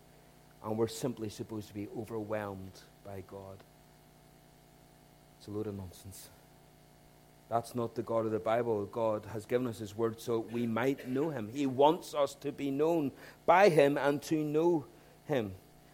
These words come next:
I'm all about the deeper life, but some people who are after the deeper life have gone off the deeper end. Jesus said to the lawyer, "You shall love the Lord your God with all your heart,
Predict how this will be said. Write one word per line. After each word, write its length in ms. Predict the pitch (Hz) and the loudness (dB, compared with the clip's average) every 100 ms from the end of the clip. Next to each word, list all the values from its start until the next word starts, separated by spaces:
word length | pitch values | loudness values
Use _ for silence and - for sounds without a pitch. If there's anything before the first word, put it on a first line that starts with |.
| - | -2
I'm 240 | 147 185 | 4 6
all 280 | 165 190 214 | 8 10 10
about 260 | 180 160 143 | 10 8 8
the 80 | 143 | 2
deeper 400 | - 143 135 123 | 2 2 4 4
life, 320 | 131 120 - | 6 4 0
but 160 | 123 - | -6 -2
some 200 | - 165 | 0 0
people 460 | 156 151 139 127 117 | -2 -4 0 0 2
who 160 | 127 | 4
are 80 | 120 | 8
after 300 | 143 143 131 | 8 8 2
the 80 | 123 | 0
deeper 320 | 120 113 117 | 0 -2 -2
life 240 | 113 107 | -2 -2
have 120 | 113 104 | -6 -10
gone 180 | 110 110 | -10 -8
off 180 | 104 | -10
the 80 | 110 | -14
deeper 400 | 104 104 104 110 110 | -10 -8 -4 -6 -4
end. 300 | 127 139 98 - - - - - - - - | -8 -8 -10 -16 -20 -20 -20 -20 -20 -20 -6
Jesus 360 | 151 147 151 - | 0 0 0 2
said 320 | 143 139 139 | 6 6 6
to 100 | 135 | 0
the 80 | 123 | 0
lawyer, 340 | 120 127 120 | 4 4 4
"You 160 | 120 113 | 2 -2
shall 220 | - 120 | -2 0
love 220 | 131 143 | 2 2
the 80 | 143 | 2
Lord 280 | 127 123 117 | 2 0 -2
your 60 | 120 | -2
God 220 | 127 113 | 0 0
with 160 | 110 | 0
all 120 | 139 127 | 0 0
your 140 | 113 | 0
heart, 240 | 110 143 | 2 2